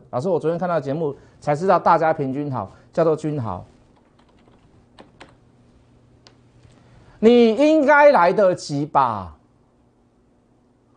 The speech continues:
今天早上谢一文谢老师又带所有的会员去加码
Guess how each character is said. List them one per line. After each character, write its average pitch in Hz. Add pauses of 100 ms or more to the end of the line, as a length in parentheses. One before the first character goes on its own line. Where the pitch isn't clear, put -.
(240)
今 233
天 240
早 170
上 208
谢 208
一 208
文 165
谢 185
老 139
师 175
又 190
带 175
所 165
有 160
的 151
会 165
员 143
去 147
加 131
码 101